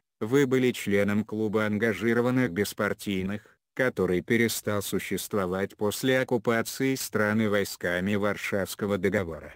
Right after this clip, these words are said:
Тем не менее, сегодня вы не приемлете антироссийской пропагандистской кампании. В упомянутом тексте вы пишете: «Желание выстроить стену между нами и Россией очевидно.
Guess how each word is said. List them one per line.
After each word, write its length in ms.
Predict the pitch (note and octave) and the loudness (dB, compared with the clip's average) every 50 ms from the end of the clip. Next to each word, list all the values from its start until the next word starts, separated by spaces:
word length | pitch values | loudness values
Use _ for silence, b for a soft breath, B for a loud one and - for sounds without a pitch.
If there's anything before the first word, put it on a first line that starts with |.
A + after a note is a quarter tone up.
| - _ | -20 _
Тем 240 | - - B2+ A#2+ A2+ | 0 2 2 4 4
не 100 | A2 A2 | 2 2
менее, 400 | G#2 G2+ G2+ G2 G2 G2+ G#2 G2+ | 2 2 0 0 0 0 0 -2
сегодня 500 | - - D#3+ C#3 D3+ E3+ D#3+ D3+ D#3 D#3 | 0 0 2 2 4 2 2 2 2 2
вы 140 | D3 D3+ D3+ | 4 4 4
не 100 | C#3 C3 | 4 2
приемлете 800 | A#2+ - A#2+ A2+ G#2+ G#2 G2+ F#2+ F#2+ F#2+ G2 G#2+ A2 - B2 A2 | 2 2 2 2 4 4 4 2 2 2 2 2 2 2 0 0
антироссийской 960 | G#2 G2+ F2+ - G#2 G2 G#2 G2+ - - - A#2+ B2 A2+ - - B2+ A#2+ | 2 0 0 0 2 2 2 0 -2 -2 -2 -2 -2 -2 0 0 0 0
пропагандистской 1000 | - A#2 A#2+ - - A#2+ A#2 A2 G2 F2+ F#2 G2+ G#2 - - - - - G#2 G#2 | 0 0 -2 0 0 0 2 2 0 0 -2 -2 -4 -4 -6 -10 -4 -2 -2 0
кампании. 720 | - - A2 G2 F#2 - F2+ D#2+ D2 C#2 D2 D2+ - - _ _ | 0 0 -2 -2 -2 -4 -8 -8 -8 -10 -14 -16 -16 -18 _ _
В 140 | - A#2 G2+ | -8 -2 -2
упомянутом 680 | G2 F2 - F#2+ F2 F#2 F#2+ F#2 F#2 F#2 - A#2+ A2+ G#2+ | -2 0 0 0 0 0 0 -2 -2 0 0 0 0 0
тексте 480 | - - A2 G2+ - - - - G#2 G2 | 0 0 -2 -2 -2 -4 -6 -4 -4 -2
вы 180 | F2+ G2+ A2 | 0 0 -2
пишете: 680 | G2+ - C3+ B2 G#2+ - - E2+ - - - - - - - _ _ _ | -2 -2 -2 -4 -4 -4 -6 -8 -8 -10 -12 -12 -16 -18 -20 _ _ _
«Желание 600 | - - A#2+ B2 A#2+ B2 B2+ B2+ C3+ C3+ C3+ B2 | -10 -2 2 4 4 4 4 2 2 2 2 2
выстроить 500 | A#2 B2+ B2+ A#2 - - A2+ A#2 A2+ - | 2 0 -2 -2 -2 0 0 0 0 0
стену 480 | - - - - G2+ G2 G2+ G#2+ A2+ G#2+ | -2 -6 -4 -2 0 0 2 2 2 0
между 400 | G#2+ G#2 G2+ F#2+ E2 G2+ G#2+ G#2 | 0 0 -2 -2 0 0 0 2
нами 260 | G2+ G2 G2+ G#2 A2 | 2 0 2 2 0
и 80 | A2 | 2
Россией 380 | A2 A2 G#2 F#2+ - - A2+ G#2+ | 2 0 0 -2 -2 0 2 2
очевидно. 600 | G2+ - - - F#2 E2 D#2 D2+ - D#2+ D#2+ - | 2 0 0 -6 -6 -6 -8 -10 -12 -14 -18 -18